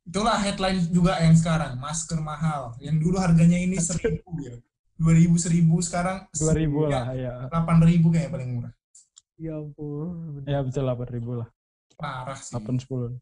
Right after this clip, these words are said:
Speaker 1: Aku baru beli itu tiga ratus lima puluh. Eh, tiga ratus enam puluh satu kotak.
Speaker 3: Sekotak berapa isinya?
Speaker 1: Lima puluh.
Speaker 2: Lima puluh.
Speaker 1: Ya, delapan, sekitar tujuh ribu lah, Jun.
Speaker 3: Itu
Speaker 1: Tujuh ribu.
Speaker 3: sehari, sehari sekali pakai gitu, Kom?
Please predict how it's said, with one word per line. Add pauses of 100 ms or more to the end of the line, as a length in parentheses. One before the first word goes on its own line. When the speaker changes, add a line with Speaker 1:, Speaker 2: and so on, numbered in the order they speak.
(280)
Speaker 1:
Aku
baru
beli
itu
tiga
ratus
lima
puluh. (240)
Eh,
tiga
ratus
enam
puluh
satu
kotak. (960)
Speaker 3:
Sekotak
berapa
isinya? (540)
Speaker 1:
Lima
puluh.
Speaker 2:
Lima
puluh. (200)
Speaker 1:
Ya,
delapan,
sekitar
tujuh
ribu
lah, (100)
Jun. (1300)
Speaker 3:
Itu
Speaker 1:
Tujuh
ribu.
Speaker 3:
sehari, (1300)
sehari
sekali
pakai
gitu,
Kom?